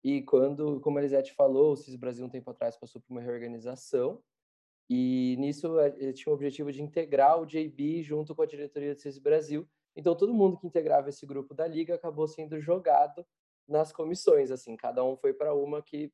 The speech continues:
fazia sentido pra si. É, na época eu tava na faculdade e, assim, tava no, era super fluente no G B Brasil, mas não tão nas comissões do cisv, né? Aí chegaram pra mim e falaram, "Ah, o que que você acha de participar, então, da comissão de eventos?" Eu falei, tipo, "Ah, tá bom, vamos aí."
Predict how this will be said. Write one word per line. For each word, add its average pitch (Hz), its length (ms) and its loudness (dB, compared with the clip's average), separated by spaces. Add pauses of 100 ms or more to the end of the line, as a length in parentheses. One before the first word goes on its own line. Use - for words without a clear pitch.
fazia 156 220 -6
sentido 151 340 -16
pra 180 200 0
si. 131 320 -8 (540)
É, 127 180 0
na 135 100 4
época 139 180 0
eu - 20 -10
tava 147 220 0
na 151 80 -6
faculdade 156 840 2
e, 139 440 -4
assim, 135 320 -8
tava 123 260 -8
no, 131 260 -10 (120)
era 120 180 -2
super 147 220 -14
fluente 127 320 -8
no 131 60 -14
G 135 100 -12
B 143 80 -12
Brasil, 202 400 -4
mas 233 180 -4
não 208 180 0
tão 214 380 -2
nas 175 300 -8
comissões 180 440 -10
do 185 60 -10
cisv, 131 440 -12
né? 117 120 -14 (640)
Aí 131 260 -4
chegaram 143 300 0
pra 175 100 -2
mim 185 160 0
e 196 80 -4
falaram, 185 240 0
"Ah, 240 140 0
o 170 60 -6
que 190 120 -18
que - 60 -20
você 202 80 2
acha 180 160 0
de 165 80 -14
participar, 151 480 -6
então, 147 420 0
da 143 240 0
comissão 147 480 -4
de 151 160 -12
eventos?" 143 460 -10
Eu 113 80 -20
falei, 120 160 -18
tipo, - 180 -6
"Ah, 214 100 0
tá - 140 -16
bom, 190 300 -4
vamos 131 260 -12
aí." 151 240 -14